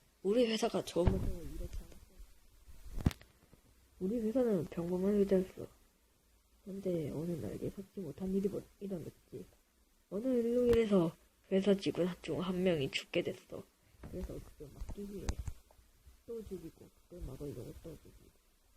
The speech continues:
그걸 반복하다 보니 이 정도까지 왔지. 그래서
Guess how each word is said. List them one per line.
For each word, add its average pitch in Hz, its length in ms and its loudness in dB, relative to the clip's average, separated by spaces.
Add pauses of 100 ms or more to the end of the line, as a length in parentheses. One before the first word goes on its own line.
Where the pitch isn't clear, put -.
(100)
그걸 233 240 -12
반복하다 214 500 -16
보니 165 460 -18
이 170 60 -16
정도까지 175 460 -6
왔지. - 380 -18 (2000)
그래서 170 580 4